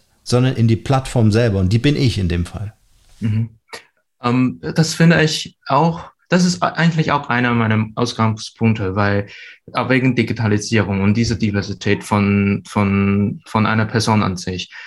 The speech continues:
Speaker 1: Ja.
Speaker 2: Und das finde ich eigentlich, so jetzt hat jeder auch mehrere Interesse oder mehrere Hobbys aus vor-, aus früher, ne?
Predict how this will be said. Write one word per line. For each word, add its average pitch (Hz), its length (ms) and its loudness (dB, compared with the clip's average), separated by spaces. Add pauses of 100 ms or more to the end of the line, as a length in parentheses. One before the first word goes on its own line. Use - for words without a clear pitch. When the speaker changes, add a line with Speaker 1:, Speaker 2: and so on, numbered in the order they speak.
Speaker 1:
Ja. 107 140 0
Speaker 2:
Und 110 200 2
das 110 100 -10
finde 143 280 4
ich 127 220 -2
eigentlich, 123 460 -2 (220)
so 127 120 0
jetzt - 480 0 (720)
hat - 360 -4 (160)
jeder 151 460 4
auch 131 260 2
mehrere 139 500 0
Interesse 120 520 -2
oder 107 160 0
mehrere 131 480 0
Hobbys 110 340 0
aus 101 220 -4
vor-, - 400 0
aus 120 180 -2
früher, 107 320 0
ne? 113 240 0